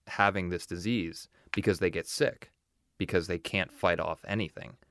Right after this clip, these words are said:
So that's not how it happened with me. That it happened because of this rash. Uh,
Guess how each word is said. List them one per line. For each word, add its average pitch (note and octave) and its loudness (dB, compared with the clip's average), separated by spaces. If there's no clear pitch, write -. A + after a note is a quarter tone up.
So F2+ 2
that's G2+ 4
not F#2 2
how F2 2
it F2 2
happened F2 2
with F2 -8
me. B2+ 2
That F2+ -2
it F#2+ -4
happened F2+ 0
because D#2 -6
of E2+ -14
this - -12
rash. G2 2
Uh, F2 2